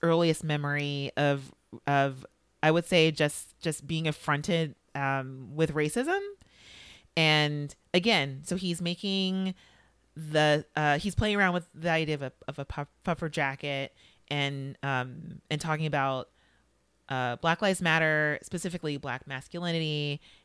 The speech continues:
and, um, this idea of this, this expression of, um, of empowerment. And so he talks about how he grew up with,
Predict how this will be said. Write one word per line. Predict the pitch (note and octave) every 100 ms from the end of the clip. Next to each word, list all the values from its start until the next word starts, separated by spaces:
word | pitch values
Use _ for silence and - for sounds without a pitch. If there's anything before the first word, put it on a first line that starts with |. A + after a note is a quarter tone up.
| _
and, | C#3+ C3+ C3 C3 C3 -
um, | C3 B2 B2 A#2
this | C#3+
idea | D3+ D3 D3 A#2 C#3
of | C3 C3
this, | - C3+ - _
this | D3+ C#3
expression | C#3+ - C3+ - D3 C#3 C3 C3 -
of, | B2 B2 A#2+ B2+ - _ _ _ _ -
um, | C3 A#2+ G#2+ G#2 G#2 G#2+ C#3 _ _ _ _ - _
of | D3+ C#3
empowerment. | C#3+ B3+ C4 C4 B3+ C4+ - - _ - - - -
And | E3+ D#3 D#3
so | F3+
he | F#3+
talks | F3 E3+ F#3 G#3+
about | F#3+ F#3
how | D#3
he | D#3+
grew | A3+ B3
up | -
with, | F3+ D#3+ D#3+ -